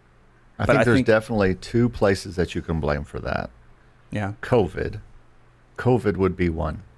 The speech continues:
Speaker 1: covid, where everybody was in, live gigs dried up. You probably may
Speaker 2: Yeah.
Speaker 1: not have gotten into stock as much as you did because of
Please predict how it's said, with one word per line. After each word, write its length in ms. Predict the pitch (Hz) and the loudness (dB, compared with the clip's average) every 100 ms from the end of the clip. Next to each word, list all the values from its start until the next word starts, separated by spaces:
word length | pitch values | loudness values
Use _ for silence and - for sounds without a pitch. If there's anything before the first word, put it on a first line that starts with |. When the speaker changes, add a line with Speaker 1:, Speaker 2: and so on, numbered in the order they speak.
| - | -2
Speaker 1:
covid, 400 | 110 101 107 90 | 0 2 0 2
where 260 | 95 90 95 | 4 4 2
everybody 480 | 101 131 127 113 110 | 0 0 2 2 2
was 260 | 107 - - | 0 0 -6
in, 360 | 92 90 87 - - - - - | -2 0 -2 -6 -16 -20 -20 -4
live 380 | 92 101 107 90 | 2 4 4 2
gigs 300 | 90 80 - | -2 -4 -6
dried 280 | - 50 - | -6 -4 -6
up. 120 | - | -6
You 160 | 120 196 | 0 0
probably 600 | - 110 95 95 87 82 - - | 2 2 2 0 0 -4 -14 -12
may 240 | 95 98 95 | -2 2 4
Speaker 2:
Yeah. 40 | |
Speaker 1:
not 220 | 92 87 | 4 2
have 180 | 98 87 | 0 0
gotten 300 | 92 90 78 | 2 2 0
into 200 | 90 82 | -2 -4
stock 380 | - 92 82 - | -2 0 0 -2
as 160 | 87 | -4
much 220 | 90 82 85 | -2 -4 -6
as 160 | 80 | -10
you 100 | 85 | -8
did 260 | 80 82 76 | -4 -4 -4
because 520 | 87 - 90 85 - - | -8 -2 -2 -2 -4 -4
of 260 | 87 78 | -2 -2